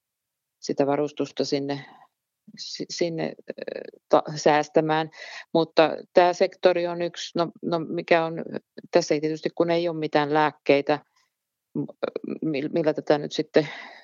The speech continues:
hoidetaan, mutta et, et kyllä tää lääkkeiden niinku saatavuus ja, ja pistetään ra-, nyt yksittäiset maat pistää rajoja niiden ostamiselle, että,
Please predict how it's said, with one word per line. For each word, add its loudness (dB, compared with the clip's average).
hoidetaan, 2
mutta 0
et, -4
et 0
kyllä 2
tää 0
lääkkeiden 2
niinku -4
saatavuus 0
ja, 0
ja 2
pistetään 4
ra-, -4
nyt -4
yksittäiset -2
maat -2
pistää 0
rajoja -2
niiden -2
ostamiselle, -2
että, 0